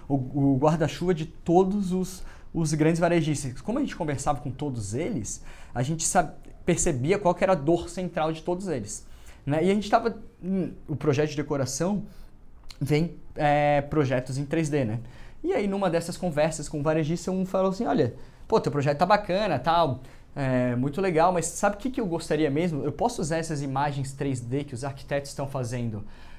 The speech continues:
é, no sa-, no meu site, na imagem de produto, porque, cara, meu problema hoje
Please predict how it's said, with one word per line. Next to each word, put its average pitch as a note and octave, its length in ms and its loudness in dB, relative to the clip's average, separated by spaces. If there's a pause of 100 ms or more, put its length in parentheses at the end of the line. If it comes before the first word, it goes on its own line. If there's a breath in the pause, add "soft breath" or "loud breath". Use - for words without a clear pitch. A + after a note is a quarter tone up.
(160 loud breath)
é, B2+ 320 -4
no F#3 380 0
sa-, - 360 4
no E3 120 2
meu G#3 140 4
site, F3 440 2
na D3+ 80 -4
imagem C#3+ 340 -2
de C3 80 -6
produto, C#3 440 -4
porque, C#3+ 260 -6
cara, D#3+ 320 2
meu C3+ 260 -2
problema E3+ 460 0
hoje D3 480 0